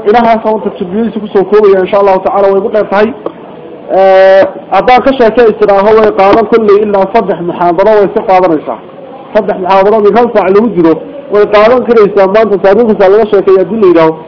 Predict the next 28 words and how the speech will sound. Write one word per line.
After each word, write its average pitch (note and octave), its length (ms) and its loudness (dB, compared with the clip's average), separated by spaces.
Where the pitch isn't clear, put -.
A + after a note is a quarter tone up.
Laakiin F#3 340 0
iyadoo A#3+ 260 4
kooban F3+ 400 0
oo G#3+ 160 0
warqadaan G#3 420 2
idiin G#3+ 200 0
keeni A3+ 260 0
doona, F#3+ 220 0
haddii F3+ 260 -4
beri G3+ 220 2
Ilaahay G3+ 320 2
suurto G3 240 -2
geliyo, F#3+ 260 0
subxaanahu F#3+ 320 -2
wa E3+ 60 -4
tacaala, F3+ 260 -2
dhowr G#3+ 200 2
warqadood F#3+ 300 2
iyadoo G3+ 200 4
ah, G#3 160 2
daabacad F#3+ 440 0
baan G3 140 2
idiin G3+ 200 0
keeni F#3+ 160 2
doona, E3+ 180 2
insha E3 180 0
Allah. A#2 200 0
Waayo. F3 400 2